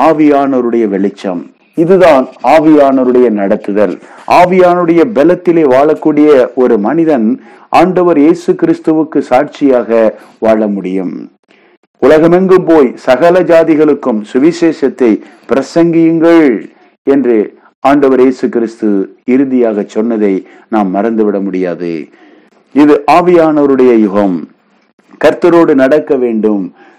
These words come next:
தேவ பிரசன்னத்திலே வாழ கற்றுக்கொள்ள வேண்டும், தேவனோடு சஞ்சரிக்கக்கூடிய வாழ்க்கை நமக்கு தேவை.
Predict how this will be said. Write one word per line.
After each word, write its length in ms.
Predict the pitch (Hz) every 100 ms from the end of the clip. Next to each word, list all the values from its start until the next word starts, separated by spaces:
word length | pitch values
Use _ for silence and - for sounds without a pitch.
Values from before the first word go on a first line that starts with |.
| -
தேவ 260 | 165 175
பிரசன்னத்திலே 760 | 139 156 165 190 180 160 170 165
வாழ 200 | 151 147 143
கற்றுக்கொள்ள 540 | 131 113 131 113 123 120
வேண்டும், 500 | 113 113 110 110 92 - - - -
தேவனோடு 600 | 160 185 180 180 170 160 139 - - _
சஞ்சரிக்கக்கூடிய 1000 | - 165 185 190 185 196 - 175 170 165
வாழ்க்கை 360 | 151 151 151 147
நமக்கு 360 | 135 127 127 107
தேவை. 380 | 107 104 101